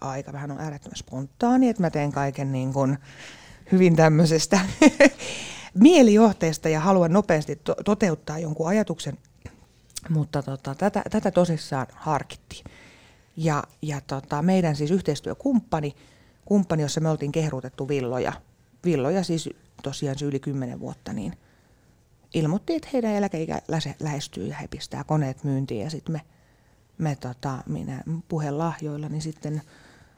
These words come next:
puhuin, puhuin tota ton, voinko sanoa, paremman puoliskoni <laughs> ympäri. Ja tota, se oli siis ihan once in a lifetime,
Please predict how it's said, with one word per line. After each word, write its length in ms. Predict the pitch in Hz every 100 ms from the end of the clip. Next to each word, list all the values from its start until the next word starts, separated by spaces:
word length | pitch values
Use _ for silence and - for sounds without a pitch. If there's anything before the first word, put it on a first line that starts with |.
| - -
puhuin, 400 | 147 147 143 - _ _ _ _ _ _
puhuin 360 | 175 151 151 147
tota 360 | 143 - 143 143
ton, 260 | 147 143 - _ _ _ _ _ _ _ - _ _
voinko 180 | 127 139
sanoa, 140 | 139 -
paremman 360 | 160 139 131
puoliskoni 760 | - 151 139 - 170 170 170 165 - - 190
<laughs> 460 | - - - - 240 233
ympäri. 420 | 208 202 185 180 - - - - 190
Ja 220 | 175 165
tota, 420 | 160 151 156 156 - - - _
se 120 | - 220
oli 160 | 202
siis 220 | 190 190
ihan 200 | 202 185
once 280 | 170 160 160
in 60 | 135
a 100 | 127
lifetime, 580 | 123 131 - 82 76